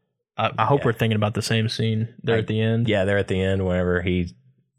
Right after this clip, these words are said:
Speaker 2: <laughs> kicks that guy, uh, kicks
Speaker 1: No.
Speaker 2: Jason's ass, and then it's
Speaker 1: No, that's, that's what I'm saying. Like, you. My,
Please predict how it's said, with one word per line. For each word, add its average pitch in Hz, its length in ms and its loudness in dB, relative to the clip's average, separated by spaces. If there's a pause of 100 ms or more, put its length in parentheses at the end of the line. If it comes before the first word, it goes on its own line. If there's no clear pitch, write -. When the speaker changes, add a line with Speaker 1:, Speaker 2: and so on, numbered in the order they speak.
(100)
Speaker 2:
<laughs> - 720 -4
kicks - 300 0
that - 260 -4
guy, 135 80 -4
uh, 110 240 0
kicks 101 120 -8
Speaker 1:
No. 151 300 6
Speaker 2:
Jason's 113 440 -4
ass, 98 340 0
and 92 140 0
then 92 100 -2
it's 92 100 2
Speaker 1:
No, - 120 4
that's, 170 360 0
that's 185 220 2
what 185 80 2
I'm 139 140 2
saying. 131 380 0
Like, 110 320 -2 (720)
you. 156 400 0 (920)
My, 113 340 0